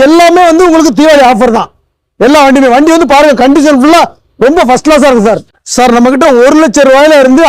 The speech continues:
ஆறு லட்சம் ரூபா வரைக்கும் வண்டி இருக்கு. நீங்க வண்டி, என்னென்ன வண்டி இருக்குன்றது உள்ள விரிவா வாங்க, உள்ள காட்டுறேன் உங்களுக்கு, எல்லா வண்டியும் காட்டுறேன் வாங்க. Alto எயிட் ஹண்ட்ரட் எல் எக்ஸ் ஐ, சிங்கிள் ஓனர் வண்டி. வண்டி வந்து பாருங்க எப்படி இருக்குன்னு, கண்டிஷனா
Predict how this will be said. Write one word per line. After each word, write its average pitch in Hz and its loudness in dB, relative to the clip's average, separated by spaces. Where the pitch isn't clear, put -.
ஆறு 294 0
லட்சம் 240 -2
ரூபா 277 2
வரைக்கும் 294 0
வண்டி 262 0
இருக்கு. 208 -2
நீங்க 254 2
வண்டி, 302 0
என்னென்ன 311 2
வண்டி 277 0
இருக்குன்றது 294 0
உள்ள 311 2
விரிவா 330 2
வாங்க, 330 2
உள்ள 277 2
காட்டுறேன் 240 0
உங்களுக்கு, 220 0
எல்லா 247 2
வண்டியும் 233 0
காட்டுறேன் 180 -2
வாங்க. 175 -2
Alto 262 -4
எயிட் 254 -4
ஹண்ட்ரட் 254 -2
எல் 294 -2
எக்ஸ் - -6
ஐ, 202 -2
சிங்கிள் 370 0
ஓனர் 262 0
வண்டி. 240 -2
வண்டி 240 -2
வந்து 247 -2
பாருங்க 262 0
எப்படி 208 -4
இருக்குன்னு, 190 -8
கண்டிஷனா 208 -6